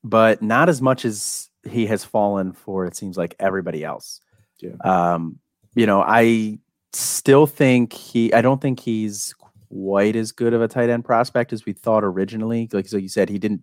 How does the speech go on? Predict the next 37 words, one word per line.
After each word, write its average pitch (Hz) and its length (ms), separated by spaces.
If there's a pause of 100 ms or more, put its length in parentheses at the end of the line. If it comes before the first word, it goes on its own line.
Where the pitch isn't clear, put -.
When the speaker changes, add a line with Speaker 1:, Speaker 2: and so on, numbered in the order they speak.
(140)
Speaker 1:
not, 90 200 (260)
he 139 60
didn't 139 160
do 139 60
himself 110 260
any 101 180
favors 92 300
in 87 80
the 82 40
pre-draft 98 460
process. 110 480 (760)
Uh, - 160
so, 101 680 (1000)
you 113 120
know, 101 100
I, 92 240
he 117 160
fell 143 260
a 110 60
little 117 220
bit 143 160
for 165 180
me, 165 160
but 135 340
I, 113 200
I 135 60
like 123 240
the 170 100
landing 98 260
spot. - 340 (140)
They 104 80
don't 107 160
really 117 180
have 117 280
any, 110 420 (460)
you - 80
know 95 200